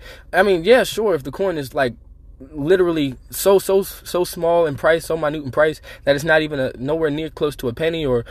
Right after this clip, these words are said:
or if it's only, like, a couple of pennies or whatever, and you just wanna throw, like, "Well, listen, I'ma just throw ten dollars on that. Can I throw ten dollars on it?" Well, then sure, go ahead, but it, only if it doesn't, you know, hurt you to do that. Some, so many of these coins, man, so many of these coins, they're not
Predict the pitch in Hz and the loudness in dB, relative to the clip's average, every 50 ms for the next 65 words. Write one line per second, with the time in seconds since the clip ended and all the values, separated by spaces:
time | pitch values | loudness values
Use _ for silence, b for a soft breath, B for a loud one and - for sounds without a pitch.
0 | B B - 143 151 160 151 151 131 156 165 175 170 160 160 165 151 156 170 - | B B 2 4 6 6 6 4 2 0 -2 -2 0 2 2 2 0 0 0 -2
1 | 175 165 160 151 175 165 170 165 151 156 170 175 180 170 170 165 - B B B | -2 -2 -2 -4 -4 -4 -4 -6 -6 -4 -2 -2 -2 -2 -4 -8 -12 B B B
2 | B B 160 185 220 208 202 - 202 180 170 143 - 175 165 156 147 120 92 135 | B B -4 -2 -2 -4 -2 -2 -2 -2 0 2 2 2 4 4 2 0 0 0
3 | 151 151 127 - 117 127 175 202 160 143 - - 143 123 - 156 143 135 139 139 | -2 -2 -2 -2 -4 -6 -6 -6 -8 -10 -8 -6 -6 -6 -6 -6 -4 -2 -2 0
4 | 143 127 113 113 113 107 104 98 95 - - 135 131 139 - 165 160 151 - 156 | 0 0 -2 -4 -6 -8 -8 -10 -10 -6 -4 -4 -4 -2 -2 -2 -2 -2 -2 -2
5 | 156 156 151 151 143 143 139 139 139 143 139 131 - B B B B B - 196 | 0 0 2 0 0 -2 -4 -6 -6 -6 -8 -10 -12 B B B B B 0 2
6 | 220 214 190 - 247 254 214 165 147 165 165 160 160 175 170 196 220 196 156 131 | 2 2 2 2 2 4 4 4 2 2 0 0 0 0 0 0 0 0 0 0
7 | 127 143 147 156 143 120 123 107 104 151 180 196 185 185 180 170 - - 165 139 | -2 -2 -2 -2 -6 -8 -12 -8 -4 -2 -2 0 0 -2 -2 -4 -4 -6 -8 -2
8 | 139 156 160 160 147 147 131 120 - - 156 170 175 147 120 107 101 101 104 - | 2 2 2 2 2 -2 -6 -8 -10 -10 -8 -6 -4 -4 -4 -4 -6 -8 -12 -16
9 | - - - - - - - - - - - - - - - - - - - - | -20 -20 -20 -20 -20 -20 -20 -20 -20 -20 -20 -20 -20 -20 -20 -20 -20 -4 0 2
10 | 208 185 165 165 151 147 147 175 220 240 185 160 139 160 - 233 269 285 254 208 | 2 2 0 -4 -8 -8 -4 -4 -2 2 2 2 2 2 2 0 0 0 0 -2
11 | - 254 277 262 247 226 208 214 208 - - - 214 214 214 208 196 190 - - | 0 0 0 0 0 -2 -4 -6 -8 -6 -4 -2 0 0 0 0 -2 -4 -6 -6
12 | 185 185 175 175 170 165 160 147 - - - 202 226 220 202 190 190 185 165 156 | -4 -4 -2 -2 -2 -2 -2 -4 -4 -4 0 2 2 2 2 0 0 0 -2 -2
13 | 156 165 156 - - - 156 151 147 139 139 - - b b b b b - 147 | -4 -6 -10 -10 -8 -6 -6 -4 -4 -6 -8 -12 -16 b b b b b -2 2
14 | 180 208 208 196 180 180 196 208 202 170 - | 4 4 4 4 2 2 2 2 2 0 0